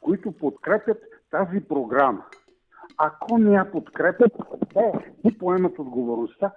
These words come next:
че не са я подкрепили и са тръгнали по някакви партийни интереси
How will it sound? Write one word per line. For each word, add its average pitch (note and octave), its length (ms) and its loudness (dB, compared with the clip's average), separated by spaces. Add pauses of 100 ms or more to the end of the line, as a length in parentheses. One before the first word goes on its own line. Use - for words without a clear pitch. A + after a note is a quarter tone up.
(240)
че G3+ 160 -6
не F3 200 0
са F#3+ 100 4
я F#3 140 -2
подкрепили D3+ 680 0 (260)
и G3+ 180 -4
са G#3+ 180 0 (1160)
тръгнали F3 440 -2
по F#3+ 160 -2 (300)
някакви D#3 360 -4 (520)
партийни C#3 880 4 (1400)
интереси C#3 220 0